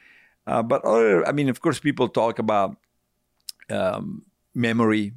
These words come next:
improvement, you know, and being able to do things and remember things much better.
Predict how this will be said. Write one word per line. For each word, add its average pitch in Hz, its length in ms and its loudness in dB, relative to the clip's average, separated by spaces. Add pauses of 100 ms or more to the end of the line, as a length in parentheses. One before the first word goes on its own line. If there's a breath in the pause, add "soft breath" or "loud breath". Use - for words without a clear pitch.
(140)
improvement, 101 640 -2
you 95 140 -6
know, 87 280 -8
and 101 320 -10
being 98 580 -4 (220)
able 107 300 -2
to 101 280 -8
do 107 280 -2
things 117 440 -2
and 95 300 -8
remember 113 520 -2
things 117 340 -4
much 101 280 -6
better. 104 440 0